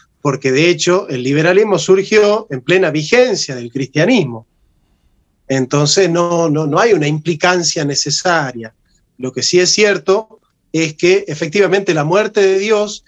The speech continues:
es la muerte de los principios cristianos que regulan la sociedad.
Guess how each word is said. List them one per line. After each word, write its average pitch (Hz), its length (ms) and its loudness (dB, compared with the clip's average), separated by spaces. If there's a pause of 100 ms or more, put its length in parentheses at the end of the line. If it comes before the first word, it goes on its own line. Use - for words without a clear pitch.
(320)
es 190 200 0
la 156 120 -4
muerte 214 520 0
de 175 120 -4
los 135 160 -8
principios 175 680 -2
cristianos 202 600 0
que 151 120 -6
regulan 156 640 -2
la 120 100 -10
sociedad. 123 600 -6